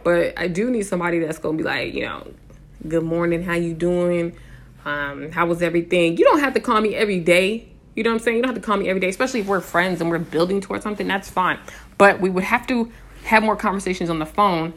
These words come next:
for you to understand me, for me to understand you, to get it going. We don't live in the same state. So, of course, we're gonna be like, blase blah. Um,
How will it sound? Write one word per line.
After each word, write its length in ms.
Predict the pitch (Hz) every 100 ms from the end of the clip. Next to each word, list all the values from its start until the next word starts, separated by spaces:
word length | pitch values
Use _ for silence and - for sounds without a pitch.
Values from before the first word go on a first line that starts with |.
| -
for 140 | -
you 80 | 185
to 60 | -
understand 640 | 175 165 - 196 170 165
me, 240 | 170 170
for 140 | 156 165
me 120 | 180
to 80 | 180
understand 600 | 170 170 - 170 160 165
you, 240 | 175 160 - - -
to 60 |
get 180 | 165 175
it 120 | 165
going. 240 | 165 165 - -
We 80 | 190
don't 160 | 254 269
live 80 | 247
in 80 |
the 60 | 240
same 340 | 233 208 214
state. 360 | 208 - 151 - - -
So, 160 | - 180
of 100 | 180
course, 240 | 285 269
we're 60 | 202
gonna 200 | 196 175
be 140 | 175
like, 300 | 165 165 - - - -
blase 460 | 165 165 160 156
blah. 300 | 151 151 120 - - - - - - - - - - - - - - - - _ - - _ -
Um, 540 | 180 165 151 101 185